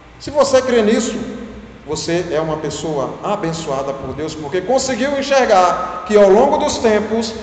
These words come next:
Deus fez com que a sua obra fosse se estendendo até chegar até a você. Veja bem, meus irmãos, que Jesus vai ao encontro desses homens.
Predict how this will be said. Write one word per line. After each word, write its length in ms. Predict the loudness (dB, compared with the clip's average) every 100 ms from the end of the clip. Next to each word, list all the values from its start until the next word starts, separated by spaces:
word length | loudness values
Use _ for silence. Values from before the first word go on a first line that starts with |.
| -14 -4 6
Deus 300 | 8 8 6
fez 240 | 2 2
com 160 | 0 0
que 140 | 2
a 80 | 2
sua 180 | 2 4
obra 300 | 4 4 2
fosse 380 | 0 -2 -4 -10
se 80 |
estendendo 440 | -8 -6 -4 -4 -4
até 160 | -6
chegar 640 | -8 -6 -2 -2 -2 -8 -14 -18 -18 -4
até 460 | -4 -2 -2 -2 -4 -10 -16 -20 -14
a 80 | -12
você. 720 | -8 -8 -2 0 0 -4 -12 -14 -18 -20 -20 -20 -20 -2
Veja 220 | 2 2
bem, 180 | 4 2
meus 200 | 2 0
irmãos, 320 | 0 -2 -2
que 500 | -4 -4 -2 -4 -6 -10 -14 -18 -20 -20 -20 -20 -20 -2
Jesus 300 | 0 0 -2
vai 280 | 2 2 2 -2 -6 -2
ao 200 | 0 0
encontro 760 | -2 -4 -4 -4 -6 -8 -10 -10 -14 -16 -18 -20 -20 -20 -16
desses 340 | -10 -8 -8 -8
homens. 480 | -8 -8 -12 -14 -18